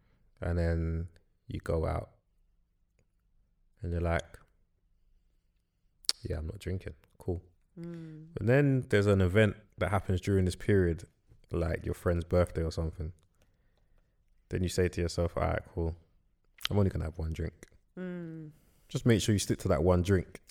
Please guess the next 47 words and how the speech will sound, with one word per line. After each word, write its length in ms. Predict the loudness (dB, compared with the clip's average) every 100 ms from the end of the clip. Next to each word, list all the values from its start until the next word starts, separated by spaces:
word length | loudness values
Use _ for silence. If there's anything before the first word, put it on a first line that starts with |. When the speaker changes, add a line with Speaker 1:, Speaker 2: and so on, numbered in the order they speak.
| -14
Speaker 2:
It's 220 | -12 -10
so 280 | -6 -4 -4
hard 260 | -4 -6
to 80 | -8
do 160 | -12 -8
that 100 | -2
Speaker 1:
I 60 | 0
Speaker 2:
when 80 |
Speaker 1:
know, 160 | 4 4
Speaker 2:
you 60 | 4
Speaker 1:
it's 100 | 2
very 280 | 4 4
Speaker 2:
do. 80 | 4
Speaker 1:
hard. 220 | 0 -4
Speaker 2:
Yeah. 460 | -8 -8 -8 -6 -2
Speaker 1:
Very 260 | 2 4 4
hard. 240 | 0 -4 -8 -20 _
So 420 | -4 0 0 -2 -8 _ -20 _ _ _ _ _ -6
you 100 | 2
gotta 220 | 6 6
know 160 | 6 6
yourself 600 | 6 4 6 6 4 -4 -20 _ _ -8
in 120 | -2 -2
that 120 | 0
moment. 380 | 2 2 0 -6 -8
'Cause 140 | -2
if 140 | -2 0
you 80 | 4
Speaker 2:
Mm. 40 |
Speaker 1:
know 160 | 6 6
that 100 | 4
you 80 | 0
can 180 | -2 0
be, 220 | 0 -4 -10 -20 _ -4
you, 200 | -2 0
you've 180 | 0 2
now 200 | 4 6
committed 380 | 4 2 2 2
yourself 300 | 0 0 0
to 100 | 0
just 140 | -2
having 260 | 0 2 4
one 200 | 6 6
drink, 360 | 4 -2 -6 -20 -20 _ _ _ -20 _ _ _ -20 2
commit 280 | 4 4 2
to 100 | 0
that. 260 | 0 -2